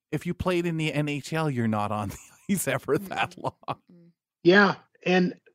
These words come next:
Speaker 3: there was, like, <clears throat> there was all, ev-, a lot of them had staphylococcus infections because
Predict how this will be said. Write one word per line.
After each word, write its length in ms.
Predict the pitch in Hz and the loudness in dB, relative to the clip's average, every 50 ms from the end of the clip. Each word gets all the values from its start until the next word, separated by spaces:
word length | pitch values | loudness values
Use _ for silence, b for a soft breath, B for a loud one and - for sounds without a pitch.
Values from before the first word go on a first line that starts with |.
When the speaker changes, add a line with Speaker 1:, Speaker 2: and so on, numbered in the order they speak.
| _ _ | _ _
Speaker 3:
there 200 | - 170 170 196 | 2 6 6 8
was, 280 | 196 208 202 185 - - | 10 8 8 6 4 4
like, 320 | 165 180 170 160 - - - | 4 6 6 4 2 2 6
<clears throat> 20 | |
there 400 | 269 277 320 262 220 180 156 156 | 8 8 10 8 8 6 6 4
was 200 | 147 160 151 135 | 4 4 4 4
all, 360 | 147 180 208 190 - - - - - 151 | 4 2 2 2 -2 -8 -14 -10 -2 2
ev-, 220 | 151 160 160 160 - - | 4 4 4 2 -2 -2
a 140 | 156 147 | 0 2
lot 180 | 135 147 165 185 | 4 4 4 4
of 80 | 185 170 | 4 2
them 100 | 180 156 | 0 0
had 220 | 127 143 139 139 | 2 0 0 0
staphylococcus 1000 | - - - 156 160 165 - 165 - - - 160 170 170 - - 160 160 151 - - | 0 4 6 6 6 6 4 0 0 4 6 8 8 6 6 2 0 0 2 2 0
infections 600 | 139 123 - - 160 151 - - 165 147 147 139 | -2 2 4 4 4 4 4 4 4 4 4 2
because 640 | - - 123 - - 131 123 123 120 110 - - - | 0 -4 0 4 8 8 8 8 6 2 -2 -6 -10